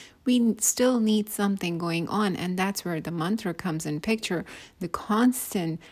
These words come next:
repetition of the word, whichever word we choose, that reminds us of that divine.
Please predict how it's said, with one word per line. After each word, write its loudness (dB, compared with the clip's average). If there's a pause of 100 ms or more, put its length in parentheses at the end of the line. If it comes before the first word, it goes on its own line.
repetition 0
of -2
the 0
word, 4 (200)
whichever 2
word 6
we -2
choose, 4 (1080)
that 0 (100)
reminds 0
us 0 (200)
of 0
that -2
divine. -4